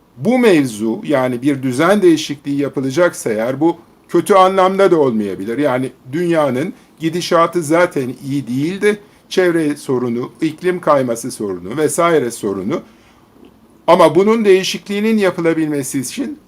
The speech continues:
uzun soluklu bir süreç gerekmekte. Bu anlamda da konuya bakınız. Ekonomik değerlendirmeyi mutlaka bir kenarda tutunuz.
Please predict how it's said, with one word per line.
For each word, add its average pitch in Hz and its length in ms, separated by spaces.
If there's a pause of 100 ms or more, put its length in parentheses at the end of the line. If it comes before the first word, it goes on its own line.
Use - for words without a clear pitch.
(100)
uzun 190 460 (420)
soluklu 190 600
bir 160 180
süreç 127 520
gerekmekte. 113 840 (420)
Bu 220 380
anlamda 208 640
da 151 160
konuya 117 420
bakınız. 170 500 (300)
Ekonomik 202 560
değerlendirmeyi 170 840
mutlaka 170 560
bir 156 140
kenarda 135 480
tutunuz. 208 580